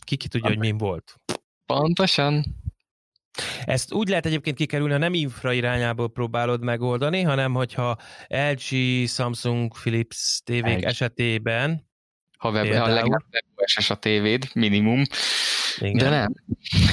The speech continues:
Speaker 1: Hát, az baj. Igen,
Speaker 2: Hát,
Speaker 1: de igen. Igen, igen. Egyébként kifejezetten problémát jelentenek mostanában az I P boxok emiatt, mert ugye az I P, tehát hogyha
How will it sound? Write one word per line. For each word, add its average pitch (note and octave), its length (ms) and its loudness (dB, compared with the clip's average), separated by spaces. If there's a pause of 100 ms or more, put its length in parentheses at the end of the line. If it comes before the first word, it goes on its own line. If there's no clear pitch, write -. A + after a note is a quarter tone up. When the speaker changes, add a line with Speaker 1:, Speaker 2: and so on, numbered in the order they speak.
(600)
Speaker 1:
Hát, D3 260 -2
az A#2 200 0
baj. F#2 280 -2 (380)
Igen, E3+ 200 0
Speaker 2:
Hát, G#3+ 140 -2
Speaker 1:
de E3+ 560 0 (160)
igen. A2+ 320 -2 (600)
Igen, G2 320 -4 (120)
igen. G2+ 280 -2 (220)
Egyébként D3 320 0
kifejezetten D#3+ 520 0
problémát D3 420 -2
jelentenek B2+ 420 0
mostanában A#2+ 380 -2
az A#2 60 -2
I B2+ 100 0
P A2+ 140 0
boxok G#2+ 340 -4
emiatt, G2+ 480 0
mert G#2 220 -2
ugye A2 160 0
az A2 100 0
I C3+ 80 2
P, - 240 -10
tehát - 360 -4
hogyha C3+ 240 0